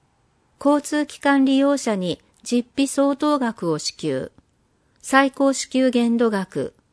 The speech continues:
五万五千円。自家用車等の交通用具利用者に、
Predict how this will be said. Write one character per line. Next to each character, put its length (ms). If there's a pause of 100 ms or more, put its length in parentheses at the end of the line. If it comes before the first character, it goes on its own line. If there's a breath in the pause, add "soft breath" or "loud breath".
(440)
五 160
万 280
五 140
千 360
円。 280 (1120)
自 100
家 180
用 180
車 180
等 280
の 220
交 240
通 260
用 240
具 120
利 140
用 180
者 200
に、 260